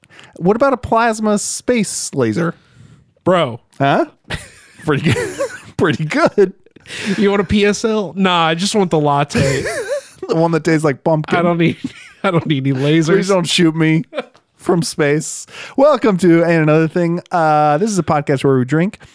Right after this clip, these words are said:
Speaker 1: we talk, and everyone wins. I'm Brian.
Speaker 2: And I am Vargas.
Speaker 1: Uh, we are still not joined right now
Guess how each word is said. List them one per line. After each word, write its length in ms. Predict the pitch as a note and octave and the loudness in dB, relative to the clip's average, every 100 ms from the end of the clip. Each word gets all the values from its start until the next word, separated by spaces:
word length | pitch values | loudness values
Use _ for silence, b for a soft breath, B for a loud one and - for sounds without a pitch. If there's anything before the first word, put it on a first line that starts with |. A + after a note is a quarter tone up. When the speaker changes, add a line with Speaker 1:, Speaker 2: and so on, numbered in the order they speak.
| b | b
Speaker 1:
we 120 | D#3 D3+ | -4 -2
talk, 320 | - C#3+ - | 0 -2 -2
and 120 | E3+ D#3 | -2 0
everyone 360 | D3+ D3 C#3+ | 2 2 2
wins. 440 | D3 C3+ A2 G#2+ - | 2 2 0 -4 -4
I'm 160 | C#3 C#3 | 0 2
Brian. 360 | A#2+ B2 D3+ D#3+ | 2 2 0 0
Speaker 2:
And 100 | D#3+ | 0
I 140 | G3 | 0
am 100 | F#3+ | 0
Vargas. 500 | G#3 G#3 A2+ - - | 0 0 -4 -8 -2
Speaker 1:
Uh, 500 | C3 C3 C3 C3 B2+ | 0 2 2 2 0
we 240 | C3+ C3+ C3+ | 2 2 2
are 300 | - C3 C3 | 0 0 0
still 460 | - - F3+ F#3 E3+ | -2 0 2 4 2
not 380 | D3 D3+ G3 | 0 0 -2
joined 420 | F#3 F#3 F#3+ G#3 G#3+ | -2 0 2 0 0
right 200 | F#3 E3 | 0 0
now 460 | D#3 D3+ F3+ C#4 | 0 2 0 0